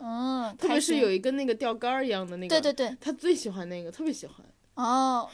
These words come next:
Speaker 2: 后来，<laughs> 这个有一个特别搞笑的故事，
Speaker 1: 嗯。
Speaker 2: 就是我把它直接带到了北京，
Speaker 1: 嗯。
Speaker 2: 因为它最喜欢那个。
Speaker 1: 嗯。
Speaker 2: 就一直，呃，玩儿的有点，就是有点烂了，我还，
Speaker 1: 嗯。
Speaker 2: 它还喜欢，所以我就一直带着。
Speaker 1: 嗯。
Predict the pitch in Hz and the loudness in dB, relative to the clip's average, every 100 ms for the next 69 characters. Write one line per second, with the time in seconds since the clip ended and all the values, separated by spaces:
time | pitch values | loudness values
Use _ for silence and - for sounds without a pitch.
0 | 269 - 370 359 - - 349 311 311 269 | -8 0 4 2 0 -12 -6 2 4 4
1 | - 403 294 - - 392 269 247 294 311 | 6 8 6 2 -8 -4 4 6 6 4
2 | 277 214 202 226 220 240 208 196 - 226 | 4 2 2 2 2 0 -2 -8 -10 -10
3 | 220 285 262 262 240 262 226 226 254 254 | -4 -2 0 0 -2 -2 -4 -8 -4 -2
4 | 220 196 156 123 180 190 - 254 247 262 | -2 -2 -4 -6 -8 -10 -6 -2 -2 -2
5 | 254 285 269 269 185 175 170 170 147 - | -2 -2 -4 -6 -4 -6 -6 -8 -8 -10
6 | - 247 233 - _ _ _ _ - 214 | -4 -2 -2 -6 _ _ _ _ -2 0
7 | 226 180 190 202 - - 190 - - 185 | 0 -2 -2 -4 -16 -14 -10 -10 -4 -2
8 | 190 247 226 233 190 - - 202 220 220 | 4 6 6 4 0 -4 -12 -8 -4 -2
9 | 196 190 233 196 226 240 202 135 - - | 2 4 4 4 2 2 2 -4 -8 -2
10 | 254 240 233 190 214 190 190 175 175 202 | -2 0 -2 -2 -2 -6 -8 -8 -4 -2
11 | 180 175 202 185 185 165 - - 277 247 | 0 -2 -6 -6 -4 -4 -8 -10 -4 -4